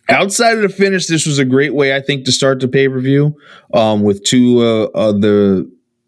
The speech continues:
better guys in the ring. And this was for the, I don't know if we mentioned, this was for the television title, um, which Booker T, uh, won or retained,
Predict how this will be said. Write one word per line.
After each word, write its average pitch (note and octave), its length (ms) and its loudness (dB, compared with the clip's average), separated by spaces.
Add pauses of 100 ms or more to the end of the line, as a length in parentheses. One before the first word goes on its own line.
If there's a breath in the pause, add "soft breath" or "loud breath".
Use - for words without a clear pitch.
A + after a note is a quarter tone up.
(300)
better A#2 340 0
guys A#2 340 -4
in A2+ 80 -2
the G#2+ 80 0
ring. A2 360 0
And G#2 140 -2
this G#2+ 320 -2
was A2+ 140 0
for A#2 320 0
the, G#2+ 360 0
I F#2+ 120 -4
don't A2 120 0
know G#2+ 60 2
if G2+ 120 -4
we G2 60 2
mentioned, G2 440 0
this G#2 180 -2
was G#2 100 -6
for D#3 200 -2
the A2 80 -4
television A#2 500 -2
title, C#3 420 -4 (640 loud breath)
um, F#2+ 520 0 (100)
which G2 260 -4
Booker A2 280 0
T, A2 480 0
uh, G2+ 440 0 (1600)
won A2 480 0
or C#3 80 0
retained, F2+ 680 -2